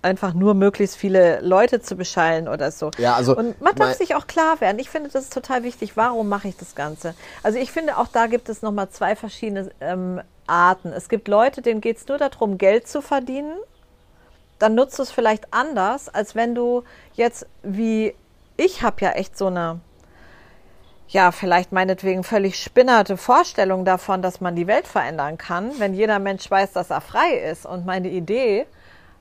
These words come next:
Speaker 1: damals ja auch mit TikTok, w-, ist ja wirklich irgendwie, sag's allen Leuten.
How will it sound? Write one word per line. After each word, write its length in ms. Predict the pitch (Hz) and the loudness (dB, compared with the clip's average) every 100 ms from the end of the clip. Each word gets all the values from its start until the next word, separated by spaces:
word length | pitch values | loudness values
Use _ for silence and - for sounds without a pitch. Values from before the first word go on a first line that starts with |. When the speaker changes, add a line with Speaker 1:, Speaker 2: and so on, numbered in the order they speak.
| _ | _
Speaker 1:
damals 360 | - 175 165 - | 0 2 0 -2
ja 80 | - | -4
auch 80 | 165 | -4
mit 160 | 160 | -6
TikTok, 580 | - - - 165 220 - - - _ _ _ | -4 -4 0 2 2 -2 -20 -20 _ _ _
w-, 200 | - 165 - - | -12 -12 -12 -10
ist 200 | - 262 226 | -6 -2 2
ja 180 | 175 | 4
wirklich 460 | 175 302 - 190 185 | 6 6 4 -4 -4
irgendwie, 680 | 156 185 190 - 190 190 202 - | -4 -4 -6 -6 -4 -2 -4 -4
sag's 460 | 147 165 175 - | 4 4 4 0
allen 280 | - 160 180 | -2 0 2
Leuten. 480 | 233 269 247 143 | 4 4 2 -6